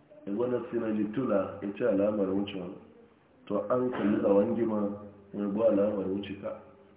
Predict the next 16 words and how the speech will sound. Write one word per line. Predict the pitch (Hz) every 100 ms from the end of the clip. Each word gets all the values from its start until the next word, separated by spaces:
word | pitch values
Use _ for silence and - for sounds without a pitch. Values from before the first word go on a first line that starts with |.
| _ _ _ _
Man | 110 127 123
riga | 104 104 -
an | 127 123
kalli | 101
ya | 107 110
ke | 120
guba, | 120 117 104 - - - - - - - -
a | 117
da | - 113
al'aqlul | 113 104 98 - 143 139 - 135 117 107
mu'an, | 101 98 - 98 127 131 147 160 160 175 -
a | 123
ma | 120
da | 120 120 -
al'aqlul | 117 104 98 - 143 - 143 117 104
muqad. | 101 - - 104 78 - 196